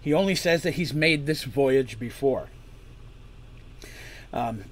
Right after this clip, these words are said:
so they're hacking their way up, and they're, they're, they're, they're going up as well, right? You can imagine the sh-, shell's relatively domed, so it's like a giant hill. It's not super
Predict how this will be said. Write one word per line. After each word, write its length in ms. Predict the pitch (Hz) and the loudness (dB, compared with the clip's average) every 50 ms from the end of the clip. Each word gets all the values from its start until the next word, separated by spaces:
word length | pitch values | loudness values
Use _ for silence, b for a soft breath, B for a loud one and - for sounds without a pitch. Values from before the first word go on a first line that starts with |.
| - | -14
so 160 | - - 185 | -6 -2 2
they're 140 | 180 202 185 | 4 6 6
hacking 320 | 147 190 202 - - 214 202 | 8 8 8 8 6 4 2
their 100 | 196 185 | 2 4
way 200 | 170 160 156 160 | 4 6 6 6
up, 160 | 165 - - | 6 4 0
and 120 | 165 165 | -4 -2
they're, 160 | 185 202 180 | -2 -2 0
they're, 140 | 175 214 196 156 - | 2 2 2 2 2
they're, 160 | 202 196 160 - - | 0 0 0 -2 4
they're 140 | 196 208 - | 6 6 8
going 300 | - 247 226 202 175 - | 10 8 8 6 4 2
up 240 | - 165 - - - - | 0 -2 -2 -2 -4 -2
as 180 | - 156 143 - | -2 -2 -2 2
well, 280 | 180 226 202 131 113 | 4 4 4 4 4
right? 140 | 113 127 160 | 2 0 -2
You 60 | 170 | -2
can 120 | 160 175 156 | -4 -4 -4
imagine 220 | 139 131 120 139 | -4 -4 -6 -8
the 60 | 131 | -8
sh-, 160 | 120 - - 156 139 - | -8 -8 -6 -6 -8 -8
shell's 460 | - - - 147 135 139 127 - - - - - - | -6 -4 -2 0 0 -2 -2 -6 -12 -16 -18 -12 -8
relatively 440 | 143 147 143 127 - 151 135 135 131 | -6 -4 -4 -6 -6 -8 -8 -8 -6
domed, 400 | 117 127 143 135 139 139 151 147 | -4 -4 -4 -2 -2 -4 -4 -6
so 80 | 160 | -6
it's 100 | 156 - | -6 -4
like 100 | 180 151 | -4 -4
a 60 | 165 | -4
giant 440 | 156 123 120 151 139 139 135 131 - B B B B B B B | -4 -2 -2 -4 -2 -4 -4 -8 -8 B B B B B B B
hill. 340 | - - - 254 226 175 165 180 | 0 8 10 12 12 12 12 8
It's 160 | 175 - - | 4 2 0
not 180 | 220 196 - | -2 0 0
super 640 | - - - - - 302 311 - - 185 151 127 | -2 -2 2 6 8 8 8 8 6 4 4 2